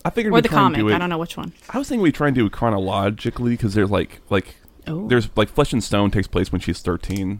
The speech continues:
Speaker 1: so it, it definitely happens before any of the other stories.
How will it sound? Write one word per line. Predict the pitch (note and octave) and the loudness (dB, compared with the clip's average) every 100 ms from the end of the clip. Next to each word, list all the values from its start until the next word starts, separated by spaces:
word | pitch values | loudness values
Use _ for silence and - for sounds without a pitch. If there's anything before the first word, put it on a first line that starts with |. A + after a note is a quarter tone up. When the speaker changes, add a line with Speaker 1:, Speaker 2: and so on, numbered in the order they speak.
| - - | -12 -6
Speaker 1:
so | G#2+ G2 | 0 0
it, | - | 0
it | F2 - | -6 -2
definitely | G#2+ G2 G2 | -2 0 0
happens | F2 F#2 F#2 | 0 -2 -4
before | - - E2 F2 | -6 -4 -4 -4
any | G2 | -4
of | F#2 | -4
the | G2+ | -4
other | F#2+ G2 | -4 -4
stories. | - G2+ G2+ G#2 G#2 | -4 -4 -2 -4 -6